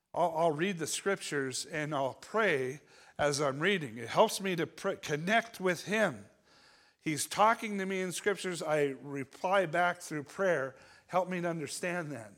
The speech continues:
What are you saying here, Lord? What, how should I be? I'm, I'm trying to do that, Lord. And so I find it easier if I do it that way. Or I talk to Him as I'm walking down the street. Now, people think, "This guy's crazy."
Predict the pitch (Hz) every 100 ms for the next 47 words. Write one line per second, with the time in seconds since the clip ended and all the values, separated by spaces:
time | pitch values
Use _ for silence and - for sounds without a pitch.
0 | 151 160 226 202 - 208 196 175 165 202
1 | 151 110 120 110 98 131 190 - - -
2 | - 175 - - _ - 151 226 233 247
3 | 196 165 220 180 170 185 190 202 190 -
4 | 254 320 277 180 156 147 131 123 131 120
5 | 104 - - _ _ _ _ _ _ _
6 | _ _ _ _ 156 151 190 214 220 233
7 | 233 202 175 220 254 208 190 175 175 175
8 | 196 185 160 220 226 151 139 160 - -
9 | - _ _ 233 240 233 220 247 320 -
10 | 208 196 214 202 220 208 220 240 233 220
11 | 226 220 196 - 220 180 147 233 214 165
12 | 208 185 165 220 285 349 - 202 208 -
13 | 339 339 185 135